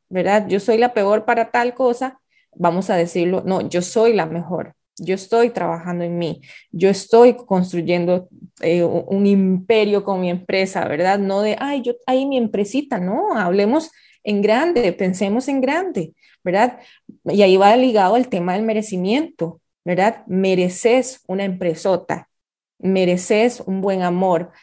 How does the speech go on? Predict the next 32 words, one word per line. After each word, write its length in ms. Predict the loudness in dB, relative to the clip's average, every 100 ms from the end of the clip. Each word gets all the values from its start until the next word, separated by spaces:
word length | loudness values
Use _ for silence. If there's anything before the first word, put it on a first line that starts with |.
| _
mereces 760 | -4 0 0 -2 0 2 0 -2
que 140 | -10
te 160 | -4 -2
digas 420 | 0 0 0 -4
palabras 560 | -6 -4 -4 -4 -4 -4
bonitas, 500 | -4 -4 -2 -6 -4
mereces, 680 | -2 0 0 2 2 2 0
mereces, 600 | -2 -2 0 0 0 -2
mereces 640 | -4 -4 -2 -2 -2 -10 _ -20 _
constantemente. 960 | 0 0 2 2 2 0 0 -4 -10 -16 -20 -8
Y 100 | -2
por 140 | 4 6
ahí 140 | 6
también 320 | 6 4 4
hay 100 | 2 2
otra 180 | 0
herramienta, 580 | 0 0 0 -2 -2 -4
bueno, 440 | -4 -4 -4 -4 -10 _ _ _ _ -6
a 60 |
mí 100 | -2
me 80 | 0
encanta 420 | 0 2 2 0 2
la 100 | 2
del 140 | 2
diálogo 260 | 0 0 -2
interno, 380 | -2 -2 -4
que 100 | -4
es 140 | -6 -2
tres 240 | 2 4
veces 300 | 4 2 2
al 140 | 0 0
día, 340 | 0 -2